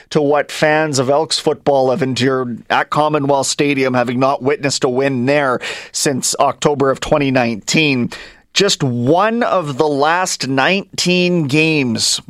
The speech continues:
played in Ottawa has gone the way of the Red Blacks. So they're looking to turn things around. They're one and seven on the year. That is the league's worst record. You, you might say this is the season right here, at least this two-game series is, for both of these teams, because they should both be looking at it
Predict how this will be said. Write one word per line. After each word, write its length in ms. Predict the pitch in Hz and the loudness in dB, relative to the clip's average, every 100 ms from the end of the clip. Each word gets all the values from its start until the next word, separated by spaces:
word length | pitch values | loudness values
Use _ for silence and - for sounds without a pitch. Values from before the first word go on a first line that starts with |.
| - | -12
played 640 | - 147 160 165 135 110 - - - - | -2 0 2 2 0 -4 -6 -8 -8 -4
in 260 | 135 160 160 | 0 2 2
Ottawa 720 | 156 156 156 143 123 110 107 - _ _ | 2 2 0 0 -2 -2 -4 -10 _ _
has 240 | 135 123 | 0 0
gone 300 | - 143 143 | 0 0 2
the 80 | 139 | 0
way 360 | 131 143 139 131 | 0 0 -2 -2
of 280 | 135 135 120 | -2 -2 -2
the 80 | |
Red 300 | 127 131 127 | 0 0 0
Blacks. 400 | 117 113 120 - | -2 -2 -4 -6
So 160 | - - | -2 0
they're 160 | 185 269 | 0 0
looking 340 | 254 214 175 - - - - | 0 -2 -6 -8 -14 -14 -4
to 100 | - | -4
turn 320 | 151 185 190 175 | 0 2 2 2
things 260 | 175 156 | 2 2
around. 280 | 147 151 147 | 0 0 0
They're 140 | 160 | 0
one 280 | 214 180 196 | 0 0 0
and 120 | 175 | -2
seven 360 | - 170 170 160 | -2 -2 0 0
on 100 | 151 | -2
the 100 | 143 | -2
year. 240 | 135 143 | -2 -2
That 220 | 135 165 170 | 0 0 0
is 260 | 170 127 - - | -2 -4 -8 -16
the 100 | - | -2
league's 440 | 143 147 151 139 - | -2 0 -2 -2 -4
worst 420 | 110 151 151 - | 0 0 0 -2
record. 640 | 117 151 151 151 147 131 - - - | 0 0 2 0 0 0 -6 -10 -10
You, 180 | 127 139 | -4 -4
you 160 | - 151 | -2 0
might 260 | 147 196 - | 2 0 0
say 200 | 185 170 | 0 2
this 300 | 139 175 165 | 0 0 0
is 160 | 117 | -2
the 100 | 131 | -2
season 420 | 120 120 131 139 135 | -2 0 0 -2 0
right 220 | 143 143 | 0 0
here, 280 | - 135 107 | -2 0 0
at 100 | 107 | -2
least 240 | 151 - | -4 -2
this 160 | 156 - | -2 0
two-game 480 | - 156 143 139 | -2 0 0 0
series 480 | 127 151 143 143 117 | 0 0 0 -2 0
is, 240 | 117 120 - | 0 -2 -4
for 240 | - 147 | -4 -4
both 380 | 117 143 175 180 | 0 0 0 0
of 160 | 156 | -2
these 240 | 143 135 - | -2 -2 -2
teams, 420 | - 135 107 - | -2 0 -2 -4
because 320 | 131 139 120 | -2 -2 0
they 140 | 123 139 | 0 0
should 260 | - 131 | -2 0
both 260 | 127 180 180 | 0 0 -2
be 140 | 170 | -2
looking 380 | 151 147 160 147 | 0 0 0 2
at 180 | 135 127 | 2 2
it 200 | 123 | -2